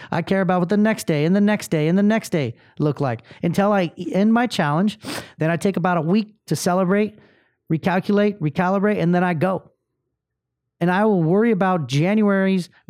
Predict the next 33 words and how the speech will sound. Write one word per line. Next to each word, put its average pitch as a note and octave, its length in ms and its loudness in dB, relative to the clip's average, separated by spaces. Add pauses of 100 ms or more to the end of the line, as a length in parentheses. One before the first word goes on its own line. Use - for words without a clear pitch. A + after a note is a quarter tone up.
(200)
targets G#3 500 -2 (1080)
at E3+ 140 -2
the E3 80 -4
end G#3 160 2
of F#3+ 60 0
December. D#3+ 500 -4 (960)
And F#3+ 140 0
by F3 140 0
doing D#4 360 0
so, D3+ 300 0
guess G3 280 -2
what? F4+ 280 -2 (160)
I F3 120 -2
actually A3 280 -2
simplify F3 640 -2
things. B2 420 -8 (440)
And F3+ 120 2
so G#3 160 2
today, F#3 460 0
as G#3 140 2
I G#3 80 2
sit F3+ 260 -2
here C#3 320 0 (380)
on, D#3+ 360 0
uh, D3+ 280 0
whatever D3+ 480 -2
day E3 300 -2
it E3 60 -2
is, C3 460 -4 (1400)
it's C#3+ 120 -4
actually D3 240 -2
November C#3 340 0
fifteenth, C#3+ 560 -4